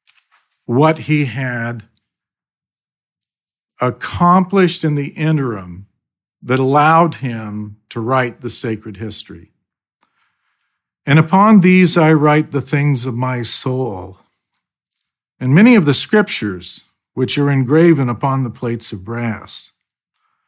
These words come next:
For my soul delighteth in the scriptures, and my heart pondereth them,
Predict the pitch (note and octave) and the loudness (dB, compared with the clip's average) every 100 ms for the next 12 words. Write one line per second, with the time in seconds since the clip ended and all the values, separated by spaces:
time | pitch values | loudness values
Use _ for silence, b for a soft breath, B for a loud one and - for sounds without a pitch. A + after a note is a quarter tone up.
0 | _ _ - D3+ D#3 D#3+ D3+ - - G3+ | _ _ -2 2 4 4 2 0 0 2
1 | G#3 G3 D3 C#3+ C3+ C3+ D#3 E3+ B2+ G#2 | 2 2 2 -2 0 2 2 2 -2 -6
2 | - A#2 A#2 G#2 - A2+ G#2+ - F2 - | -10 -6 -6 -6 -8 -8 -8 -12 -14 -14
3 | - - _ _ _ _ _ _ - C3 | -18 -18 _ _ _ _ _ _ -4 0
4 | D3 C#3+ C#3+ C#3 B2 - - F#3 F#3+ F3+ | 2 2 2 0 -4 -8 -2 2 2 -2
5 | - _ _ - - F3 F3+ C#3+ A#2+ G#2+ | -10 _ _ -8 0 4 6 4 0 -6
6 | - A2 G2+ F2 E2 F#2 | -8 -10 -8 -8 -12 -16